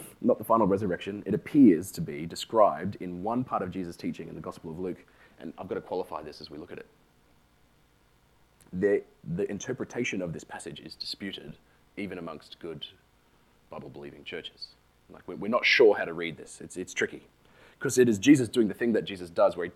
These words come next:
teaches a parable. The, the two people in the parable of Jesus are not historic people. He's not talking about a thing that really happened. He's, he's illustrating a point about the kingdom of God. And to do so, he tells us a story. About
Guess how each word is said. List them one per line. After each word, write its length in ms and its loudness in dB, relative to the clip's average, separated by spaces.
teaches 240 -10
a 40 -14
parable. 400 2
The, 80 -10
the 120 -8
two 240 8
people 300 2
in 80 -4
the 40 -10
parable 300 6
of 80 -4
Jesus 240 -8
are 60 -8
not 120 -4
historic 380 2
people. 280 -12
He's 120 -14
not 180 -8
talking 240 -4
about 160 -2
a 40 -6
thing 180 -6
that 140 -8
really 180 -8
happened. 400 -6
He's, 320 -6
he's 260 -12
illustrating 560 0
a 40 -16
point 260 -10
about 180 -6
the 80 -16
kingdom 300 -10
of 120 -18
God. 240 -10
And 120 -18
to 60 -16
do 140 -8
so, 140 -14
he 120 -14
tells 260 -14
us 240 -12
a 20 -12
story. 500 4
About 240 -8